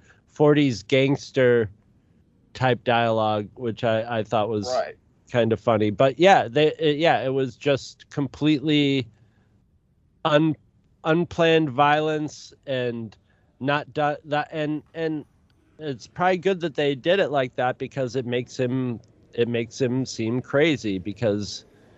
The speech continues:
Speaker 1: you know, if he was just a cold-blooded, methodical killer, it,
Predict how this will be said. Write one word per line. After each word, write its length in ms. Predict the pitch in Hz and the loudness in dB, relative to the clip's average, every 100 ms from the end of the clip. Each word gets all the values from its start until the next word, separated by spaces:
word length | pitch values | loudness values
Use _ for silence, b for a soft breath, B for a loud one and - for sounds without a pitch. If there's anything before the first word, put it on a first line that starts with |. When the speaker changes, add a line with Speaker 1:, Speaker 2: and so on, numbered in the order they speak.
| b b | b b
Speaker 1:
you 140 | 120 | 2
know, 180 | 123 117 | 4 4
if 100 | 117 | 4
he 120 | 143 | 4
was 260 | 143 139 107 | 4 4 2
just 240 | 143 139 139 | -2 0 -2
a 60 | |
cold-blooded, 840 | - 156 151 135 143 147 143 135 127 | 0 2 2 2 4 4 4 2 0
methodical 640 | 135 - 139 139 131 131 | -2 0 2 2 0 -2
killer, 500 | - 160 151 120 110 - _ _ _ _ _ _ _ | 0 2 2 2 0 -6 _ _ _ _ _ _ _
it, 100 | - | -4